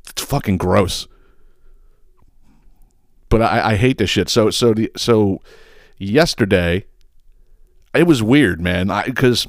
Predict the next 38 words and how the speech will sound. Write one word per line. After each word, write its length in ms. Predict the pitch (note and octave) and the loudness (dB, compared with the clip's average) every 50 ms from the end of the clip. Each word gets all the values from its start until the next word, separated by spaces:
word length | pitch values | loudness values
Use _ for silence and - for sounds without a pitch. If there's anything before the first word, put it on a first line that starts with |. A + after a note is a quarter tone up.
| - | -4
here's 180 | - D#3+ E3+ C3+ | 0 0 0 0
the 80 | B2+ A2+ | 0 -2
thing. 320 | - A2 F#2+ F2+ D2+ D2+ | -2 -2 -2 -2 -4 -2
In 200 | - G#2+ A2+ A#2+ | -2 0 2 2
this 200 | C3+ D#3 D#3 - | 2 0 0 -2
apartment, 640 | C#3+ - - - A#2 G#2+ F#2+ - - B1+ G#1 G1+ _ _ _ _ - A2+ | -4 -4 0 0 0 0 0 -2 -6 -12 -14 -14 _ _ _ _ -2 -2
th-, 140 | B2+ B2 | 0 2
this 180 | C#3 F3+ G3 - | 2 0 0 0
is 80 | A#3+ E3 | 0 0
the 120 | E3 B2+ | 0 -2
first 340 | - - A#2 A2 A#2 - A#2+ | 0 0 0 2 2 2 0
apartment 420 | G#2 - G#2+ G2 F2+ E2 F2 E2 | 2 2 2 2 2 0 -2 0
that 80 | F#2+ F2+ | 0 2
I've 160 | F2 F2 F2 | 2 2 2
ever 220 | F#2 F#2 G2 F#2 | 2 2 2 2
had 280 | F2 F#2 F2 F2+ G#2 G#2+ - _ - - - _ - - - - - _ - _ - - - - - - | 2 2 0 0 -2 -4 -8 _ -20 -20 -20 _ -20 -20 -20 -20 -20 _ -20 _ -20 -20 -20 -20 -20 -10
that 240 | - A2 A2 A2 G2+ | 0 2 2 2 4
actually 440 | G#2 A2 G#2+ G2 - A#2 G#2+ G#2 G2+ | 2 2 0 0 2 2 4 4 4
is, 120 | F#2+ F#2 | 2 2
like, 320 | G#2 G2 F#2 F2+ - - - - - - - - - _ - _ _ - - _ - | 2 2 0 0 -2 -6 -10 -10 -10 -16 -20 -20 -20 _ -20 _ _ -20 -20 _ -4
tolerable 640 | - - A#2 A2 G#2 G2+ F#2 F2 E2 D#2+ E2+ E2+ - | 0 2 4 4 4 4 4 2 2 2 0 0 0
in 60 | F2 E2+ | 0 2
the 80 | F2 | 2
winter. 460 | E2 F2 E2+ D#2+ D#2 - D2+ D2+ - - - | 2 2 2 0 -2 -6 -8 -10 -10 -6 -2
Like, 160 | F#2+ F#2+ F#2+ | -2 0 0
the 100 | A2+ A2+ | 2 2
other 220 | B2+ C#3+ E3 D3 | 2 2 0 -2
two 180 | - - D3 C3+ | 2 2 4 4
apartments 480 | A#2 - A#2+ A2+ A2 F#2 G2 F#2+ - | 4 4 2 2 2 2 0 -2 -2
that 80 | - G2+ | -2 -2
I 140 | F#2 F#2 F2+ | 0 0 0
had, 400 | E2+ F#2+ F#2 F2 E2+ E2 D2+ - - _ _ - - - _ - - - - - | 0 0 -2 -2 -2 -6 -8 -12 -18 _ _ -20 -20 -20 _ -20 -20 -16 -4 0
in 140 | A2+ A2+ A2+ | 0 2 4
the 100 | A#2 A2 | 4 2
winter, 480 | G#2 A2+ B2 B2+ B2 - C#3 C3+ C3 - | 4 4 2 2 2 2 2 2 2 2
it 120 | A2 G#2+ | 0 0
was 300 | G2+ G#2+ G#2+ G2+ F#2+ - - - | 2 2 0 0 0 -2 -8 -8
miserable 920 | A2+ G#2 G2 G2 A2+ B2 B2 A2 G2 F#2 G2+ F#2 E2 D#2 C2 - - | -6 -4 -2 2 4 4 4 4 2 0 -2 -2 -2 -4 -10 -10 -12